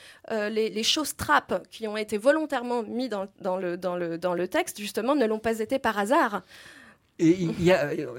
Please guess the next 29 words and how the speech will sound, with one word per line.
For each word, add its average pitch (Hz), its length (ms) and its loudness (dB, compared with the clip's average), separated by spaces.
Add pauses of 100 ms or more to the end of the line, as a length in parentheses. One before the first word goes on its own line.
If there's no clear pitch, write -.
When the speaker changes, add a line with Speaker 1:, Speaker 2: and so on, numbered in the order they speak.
(160)
Speaker 2:
c'est - 460 -4
un 151 60 2
long 202 160 -2
parcours. 160 420 -2
Quand 127 140 -6
je 117 80 -4
dis 147 100 -4
que 135 60 -6
vous 135 80 -4
venez 131 140 -6
de - 40 -14
quatre-vingt-douze, 120 640 -4
Speaker 1:
Mm. 233 40 -12 (340)
Speaker 2:
euh, 98 320 -6
le, 107 40 -2
le 117 120 -2
chemin 131 200 0
a 120 60 4
été 113 180 0
long, 208 100 2
mais 175 120 0
je 135 40 0
voudrais 196 140 0
qu'on 160 140 -6
s'arrête 180 280 -2
sur 120 140 -8
ce - 60 -12
qui 123 80 -12
s'est - 120 -8